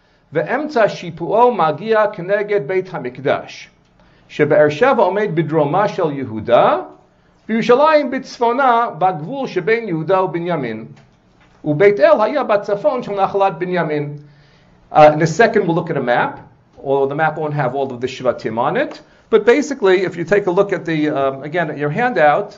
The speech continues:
although we can click through that, I have this also, This actually is taken from an article by Rav Meidan, which is online. We'll click through to it in a second.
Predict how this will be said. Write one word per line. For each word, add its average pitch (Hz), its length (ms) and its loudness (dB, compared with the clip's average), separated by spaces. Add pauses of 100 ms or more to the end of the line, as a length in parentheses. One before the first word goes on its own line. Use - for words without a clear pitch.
although 139 280 -12
we 139 120 -6
can 131 200 -10
click 160 280 -10
through 147 240 -2
that, 127 240 -2
I 131 120 2
have - 160 0
this - 140 -8
also, 226 480 0 (380)
This 151 160 -4
actually 180 500 2
is 156 100 -4
taken 190 260 -2
from 151 140 -2
an 147 60 -4
article 180 360 2
by 143 140 2
Rav 135 260 0
Meidan, 175 480 0
which 139 140 -8
is 139 100 -8
online. 160 480 0
We'll 147 100 -8
click - 200 -8
through 160 240 -4
to 156 120 -4
it - 40 -2
in - 80 -8
a 110 40 -6
second. 226 560 2